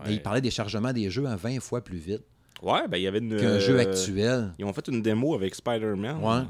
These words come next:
Speaker 2: puis c'était zéro point huit secondes avec le S S D pour le temps de
Speaker 1: C'est
Speaker 2: chargement.
Speaker 1: capoté, hein ?
Speaker 2: Versus quinze sur le P-, la P S quatre Pro.
Speaker 1: Ouais.
Speaker 2: Donc, c'est,
Speaker 1: Puis c'est
Speaker 2: euh,
Speaker 1: la Pro, là.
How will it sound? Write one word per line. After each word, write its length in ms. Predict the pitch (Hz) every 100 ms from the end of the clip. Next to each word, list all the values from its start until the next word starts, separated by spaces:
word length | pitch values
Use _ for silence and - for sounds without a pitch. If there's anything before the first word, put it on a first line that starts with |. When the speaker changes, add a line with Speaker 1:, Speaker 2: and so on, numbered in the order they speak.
| 87 -
Speaker 2:
puis 480 | - 90 90 90 -
c'était 480 | - - 82 - 107
zéro 340 | 101 101 117 170
point 240 | - 123
huit 300 | 98 101 143
secondes 480 | - 98 104 120 120
avec 240 | 85 -
le 60 | 85 85
S 160 | 87
S 120 | 95
D 220 | 90 123 139
pour 160 | 101
le 100 | 95
temps 240 | - - 107
de 60 |
Speaker 1:
C'est 80 | -
Speaker 2:
chargement. 320 | 101 90 -
Speaker 1:
capoté, 580 | 92 202 107 208 131 160
hein ? 200 | 147 160 - - _ _
Speaker 2:
Versus 840 | 92 117 127 - - 170 - - -
quinze 720 | - 156 175 143 98 85 85 82
sur 260 | - 87
le 100 | 87
P-, 220 | 85 - -
la 100 | 92
P 120 | 117
S 160 | 107 -
quatre 220 | 107 -
Pro. 320 | - 95 131 147 113 _ _ _ -
Speaker 1:
Ouais. 180 | 107 135 95 -
Speaker 2:
Donc, 220 | 87 82
c'est, 100 | -
Speaker 1:
Puis 160 | 92 87
c'est 160 | 82 82
Speaker 2:
euh, 40 |
Speaker 1:
la 100 | 113
Pro, 280 | 104 101 214
là. 160 | 170